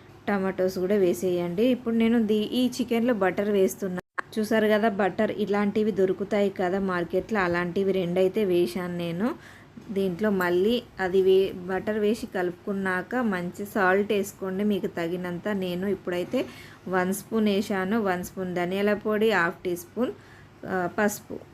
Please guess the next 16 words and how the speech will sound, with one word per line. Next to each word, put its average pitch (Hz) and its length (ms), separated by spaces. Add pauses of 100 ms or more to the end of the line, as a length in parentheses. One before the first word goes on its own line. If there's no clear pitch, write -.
ఇవి 190 200
వేసి 214 280
బాగా 180 480
కలుపుకొని 214 760 (540)
మళ్ళీ 190 260
కారం 202 440
వేస్తున్నాను. 185 680 (120)
టూ 190 160
స్పూన్స్ 202 500
అయితే 180 240
నిండుగా 202 520
వేస్తున్నాను. 185 880 (360)
మీకు 190 200
సరిపడా 202 480
మీరు 202 240
వేసుకోండి. 185 720